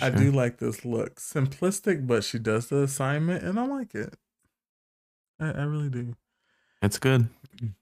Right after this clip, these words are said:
Speaker 1: Jocelyn is next, and so she's supposed to be, like, some sort of bird,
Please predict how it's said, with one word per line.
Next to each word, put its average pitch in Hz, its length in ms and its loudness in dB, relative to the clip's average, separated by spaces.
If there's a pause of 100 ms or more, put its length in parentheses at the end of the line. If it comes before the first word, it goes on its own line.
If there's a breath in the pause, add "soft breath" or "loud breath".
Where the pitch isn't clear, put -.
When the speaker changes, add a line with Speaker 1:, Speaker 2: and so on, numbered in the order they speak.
(640)
Speaker 1:
Jocelyn 151 600 4
is 135 200 4
next, 113 540 2
and 123 160 0
so 123 240 4
she's 175 320 0
supposed 165 440 0
to 151 60 -2
be, 139 220 2
like, 127 260 2
some 120 200 -2
sort 117 260 2
of 95 240 0
bird, 143 760 0